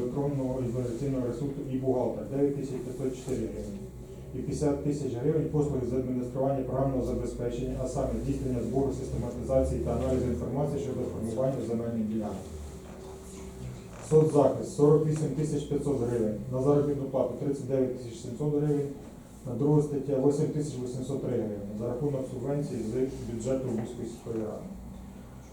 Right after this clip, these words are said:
Інші заходи у сфері соціального захисту. П'ятдесят тисяч гривень матеріальна допомога.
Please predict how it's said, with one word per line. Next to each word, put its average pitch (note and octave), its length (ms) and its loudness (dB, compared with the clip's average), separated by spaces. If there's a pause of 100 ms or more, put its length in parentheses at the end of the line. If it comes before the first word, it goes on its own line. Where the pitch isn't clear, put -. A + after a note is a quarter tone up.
(280)
Інші D#3+ 300 6
заходи D#3 400 6
у C#3+ 40 2
сфері C#3+ 280 4
соціального C#3 500 0
захисту. A#2 480 0 (320)
П'ятдесят D3 340 0
тисяч C3 280 0
гривень A#2 340 2
матеріальна C3+ 500 2
допомога. A2+ 500 0